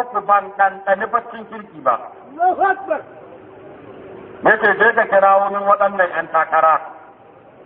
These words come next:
Speaker 1: Ka ji shugaban hukumar zaɓe. "Je ka kira min waɗannan ƴan takara, Usmanu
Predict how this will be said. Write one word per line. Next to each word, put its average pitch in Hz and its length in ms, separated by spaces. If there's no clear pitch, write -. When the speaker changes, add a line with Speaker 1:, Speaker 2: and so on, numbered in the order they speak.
Speaker 1:
Ka 185 160
ji 226 100
shugaban 170 340
hukumar 156 360
zaɓe. 117 260
"Je 269 240
ka - 120
kira 233 380
min 233 200
waɗannan 233 560
ƴan 185 200
takara, 185 600
Usmanu 226 920